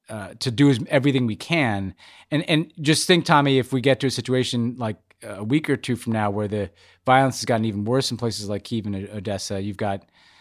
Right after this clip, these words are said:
tens of thousands of people have been killed, and Europe is still buying these huge amounts of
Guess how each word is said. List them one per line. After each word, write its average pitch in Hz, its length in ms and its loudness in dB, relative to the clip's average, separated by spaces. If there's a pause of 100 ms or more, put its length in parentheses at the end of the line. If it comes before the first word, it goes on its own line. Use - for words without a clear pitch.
(160)
tens 135 280 0
of 117 100 -2
thousands 113 340 2
of 92 80 -12
people 117 240 -4
have 95 60 -6
been 98 160 -6
killed, 101 460 -4 (580)
and 127 160 2
Europe 143 260 6
is 120 100 0
still 135 200 2
buying 107 800 2
these 101 280 -10
huge 127 200 0
amounts 113 380 0
of 90 260 -12